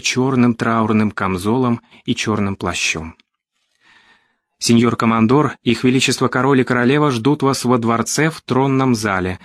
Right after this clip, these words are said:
говорили ему придворные. "Как только вы войдёте, король тотчас присвоит вам титул "дом", и вы станете принадлежать к высшей аристократии королевства.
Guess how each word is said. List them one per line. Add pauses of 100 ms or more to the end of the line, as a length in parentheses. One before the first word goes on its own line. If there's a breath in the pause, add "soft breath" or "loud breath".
говорили
ему
придворные. (1120)
"Как
только
вы
войдёте,
король (280 loud breath)
тотчас
присвоит
вам
титул
"дом", (260 loud breath)
и
вы
станете
принадлежать
к
высшей
аристократии
королевства.